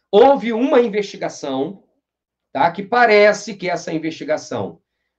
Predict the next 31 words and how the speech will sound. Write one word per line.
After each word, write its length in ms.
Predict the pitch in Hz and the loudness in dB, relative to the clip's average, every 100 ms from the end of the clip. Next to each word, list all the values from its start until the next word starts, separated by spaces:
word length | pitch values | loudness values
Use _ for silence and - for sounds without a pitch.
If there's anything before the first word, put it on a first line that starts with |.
| _ | _
foi 360 | _ 208 240 | _ 4 6
ordenada 600 | 226 190 175 175 165 160 156 | 4 0 -4 -4 -4 -4 -8
pela 240 | 170 160 | -6 -6
bim, 280 | 120 170 262 | -6 -6 -6
pelo 200 | 220 180 | -4 -4
Exército, 540 | 131 127 143 165 - | -6 -4 -4 -6 -6
com 80 | 202 | 0
o 40 | |
objetivo 500 | 233 226 214 202 226 | 0 0 -6 -6 -10
de 100 | 202 | -10
destruir 880 | 185 170 359 - - 320 214 214 240 - _ _ _ _ _ _ - | -12 -12 -14 -12 -6 -2 0 -2 -2 -8 _ _ _ _ _ _ 0
a 140 | 208 | 2
imagem 540 | 240 196 202 208 220 208 | 4 4 4 4 0 -4
do 100 | 220 | 2
Mandetta. 680 | 254 202 202 - - - _ | 2 4 4 2 -4 -14 _
Qual 140 | 202 | 2
é 20 | 240 | 2
o 40 | |
objetivo 380 | 202 226 - 202 | 2 -2 -4 0
da 80 | 208 | 0
investigação? 720 | 196 185 185 - 214 240 262 _ _ _ - | 0 -6 -8 -4 0 0 -2 _ _ _ -4
Acabar 580 | 247 247 240 170 214 | -4 2 2 4 2
com 80 | 233 | 2
a 40 | 233 | 0
imagem 300 | 202 214 202 | 2 0 -2
do 80 | |
Mandetta. 460 | 214 214 143 - - | -2 -2 -2 -6 -4
Olha 240 | 185 240 240 | 0 2 2
isso 200 | - - | 0 -6
aqui, 260 | - 165 | -8 -2
ó. 220 | 135 101 | 0 0